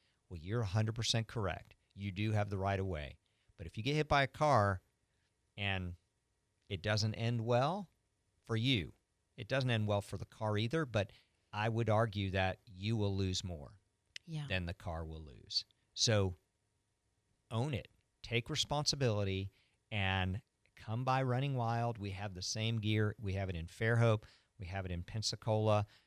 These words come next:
Speaker 1: You can visit our website, we run wild dot com, to see what type of reflective gear we have. You can get fully outfitted in everything you need for less than twenty bucks. Like, th-,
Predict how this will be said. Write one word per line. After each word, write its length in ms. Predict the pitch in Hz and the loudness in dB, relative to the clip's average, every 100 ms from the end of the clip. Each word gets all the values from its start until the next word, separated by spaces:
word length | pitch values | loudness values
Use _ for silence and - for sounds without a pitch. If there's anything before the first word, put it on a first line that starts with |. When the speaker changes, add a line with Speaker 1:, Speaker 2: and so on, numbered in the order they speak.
| _ | _
Speaker 1:
You 80 | 104 | -10
can 180 | 90 85 | -8 -4
visit 300 | 104 104 101 | 0 0 0
our 120 | 95 | 0
website, 600 | 92 101 104 - 104 104 | 0 2 2 2 2 0
we 180 | 87 101 | -4 -6
run 240 | 101 101 101 | -4 -2 0
wild 240 | 95 95 | 0 0
dot 220 | 92 82 | -2 -4
com, 340 | - 104 104 98 | -4 -2 0 0
to 80 | |
see 240 | 85 - 98 | -2 -2 -2
what 220 | 95 92 | -4 -6
type 260 | - 95 95 | -6 -6 -6
of 140 | 85 | -8
reflective 520 | 90 - 95 - 87 85 | -12 -10 -10 -8 -10 -6
gear 240 | 95 98 | -2 0
we 100 | 92 | 0
have. 240 | 92 101 104 - _ _ | 2 0 0 -6 _ _
You 120 | 113 | -6
can 160 | 160 202 | -4 -2
get 220 | 165 - | -2 -4
fully 560 | - - 139 160 165 143 | -6 -2 0 0 -2 -2
outfitted 680 | 107 110 - - 90 87 87 | -4 -4 -6 -8 -6 -4 -4
in 160 | 95 92 _ | -4 -6 _
everything 680 | 123 123 131 113 - 110 110 | -4 0 0 -2 -2 0 0
you 120 | 101 | 0
need 360 | 101 92 90 78 | 0 -2 -6 -10
for 180 | - 85 | -14 -10
less 300 | 85 92 - | -4 -2 -2
than 180 | 90 87 | -2 -6
twenty 320 | - 90 82 | -8 -8 -8
bucks. 520 | 71 62 - - - _ _ _ _ _ | -10 -14 -14 -16 -16 _ _ _ _ _
Like, 120 | 120 - _ | -6 -6 _
th-, 120 | 135 | -14